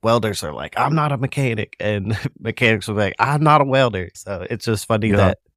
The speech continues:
Speaker 1: you were the bridge between those two worlds in, in your life.
Speaker 2: Literally
Speaker 1: <laughs>
Speaker 2: quali-, qualified on the Friday, started a new job on the Monday.
Speaker 1: That's wild. When you were learning the apprenticeship, what was the learning process like for you?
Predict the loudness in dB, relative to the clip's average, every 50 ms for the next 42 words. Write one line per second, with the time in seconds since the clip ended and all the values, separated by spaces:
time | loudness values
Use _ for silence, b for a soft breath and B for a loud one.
0 | _ _ _ _ _ _ -6 0 2 4 6 6 6 6 4 2 0 2 4 6
1 | 6 4 4 0 -4 -8 -2 0 2 2 4 4 4 4 2 2 2 2 2 4
2 | 4 4 2 2 0 -2 -6 -12 -16 -18 -20 -20 _ _ _ _ _ _ -8 -6
3 | -4 -4 -4 -4 -6 -2 2 4 4 4 2 0 -2 -2 -2 -2 -2 -4 -8 -8
4 | -8 -2 0 0 0 0 -2 -2 -2 0 0 0 0 0 0 0 2 2 4 4
5 | 2 2 2 0 0 0 2 2 0 0 0 0 -2 -4 -4 0 2 2 4 4
6 | 4 6 6 6 6 6 6 4 4 4 4 4 4 6 6 6 6 6 4 4
7 | 0 -2 -6 _ _ _ _ _ _ _ _ -6 -4 -4 -4 -8 -6 -6 -4 -4
8 | -4 -6 -8 -10 _ _ _ _ _ _ 2 4 4 6 4 4 4 4 4 4
9 | 4 4 4 4 4 2 2 0 -4 -8 _ _ 4 4 4 4 2 2 2 2
10 | 4 4 2 0 -2 0 0 0 0 0 -2 -2 0 0 0 2 0 -2 0 0
11 | 0 0 2 4 4 4 6 4 2 0 0 -2 -2 -2 -2 -4 -6 -8 -8 -8
12 | -8 -8 -8 -8 -10 -8 -8 -6 -6 -6 -6 -8